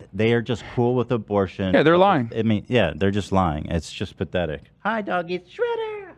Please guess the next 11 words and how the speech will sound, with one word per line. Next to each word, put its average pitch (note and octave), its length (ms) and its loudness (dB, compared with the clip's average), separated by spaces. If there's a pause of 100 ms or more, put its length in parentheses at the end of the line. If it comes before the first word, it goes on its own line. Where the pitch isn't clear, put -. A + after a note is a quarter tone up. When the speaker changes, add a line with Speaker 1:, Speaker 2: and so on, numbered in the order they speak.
Speaker 1:
Hi. B3 380 -16 (380)
Hi. A3 280 -14 (540)
Um, F#2+ 420 -2 (2000)
there G2 160 4
it E2+ 80 0
is. B1+ 320 -8 (1080)
What G#2+ 240 4
else A2+ 200 2
we G2+ 100 4
got E2 260 2
here? C#2 360 0